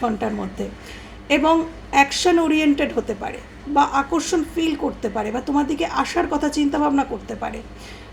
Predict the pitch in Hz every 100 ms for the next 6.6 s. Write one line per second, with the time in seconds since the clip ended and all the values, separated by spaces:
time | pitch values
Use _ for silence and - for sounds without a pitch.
0 | - 339 349 339 285 254 277 - 311 294
1 | 294 285 285 427 - - - - - -
2 | - - - - - - - - 254 277
3 | 285 262 233 262 269 269 285 226 - 269
4 | 233 220 339 311 262 262 277 311 - 240
5 | 247 - 339 320 294 277 277 254 254 247
6 | 240 - 202 - - 185